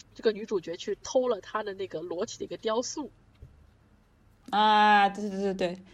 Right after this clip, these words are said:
Speaker 2: 记得。
Speaker 1: 然后他就在他们那个酒会上就去说了，“哎呀，我的雕塑被人偷掉了。”但是呢，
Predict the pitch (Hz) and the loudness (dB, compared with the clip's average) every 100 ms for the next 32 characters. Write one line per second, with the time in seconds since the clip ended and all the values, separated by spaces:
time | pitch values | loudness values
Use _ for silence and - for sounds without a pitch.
0 | - _ 202 165 151 - - _ _ _ | -20 _ -4 -2 -2 -4 -12 _ _ _
1 | _ _ _ _ - - 349 349 320 320 | _ _ _ _ -10 -8 -8 -10 -12 -14
2 | - _ _ - - 311 311 311 294 294 | -16 _ _ -20 -12 -10 -10 -10 -8 -6
3 | 254 - 254 247 254 - - 233 226 240 | -6 -6 -12 -12 -6 -6 -4 -6 -6 -8
4 | 247 240 226 - 294 294 240 202 190 185 | -10 -14 -16 -10 -6 -4 -6 -6 -8 -8
5 | 165 165 269 269 294 - 294 240 - 269 | -8 -8 -6 -6 -6 -10 -12 -10 -4 -4
6 | 196 170 190 - 330 320 392 427 403 196 | -4 -10 -14 -16 -14 -10 -4 -2 0 -2
7 | - - _ _ _ _ _ _ _ 453 | -4 -14 _ _ _ _ _ _ _ -6
8 | 427 370 - - - 466 285 226 208 190 | -6 -8 -12 -16 -8 -4 -4 -4 -6 -8